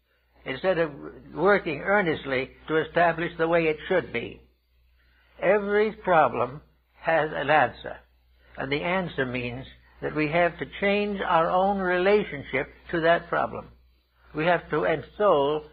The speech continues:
the power within ourselves which will give us the right to judge the problem. I think one of the problems that we've come in now to also is religion, in the fact that from a very early time, the various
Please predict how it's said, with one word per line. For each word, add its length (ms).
the 100
power 320
within 400
ourselves 800
which 180
will 160
give 220
us 160
the 120
right 340
to 80
judge 420
the 80
problem. 460
I 140
think 200
one 160
of 120
the 120
problems 500
that 140
we've 240
come 220
in 260
now 220
to 260
also 380
is 160
religion, 480
in 120
the 120
fact 440
that 160
from 180
a 220
very 380
early 400
time, 480
the 220
various 500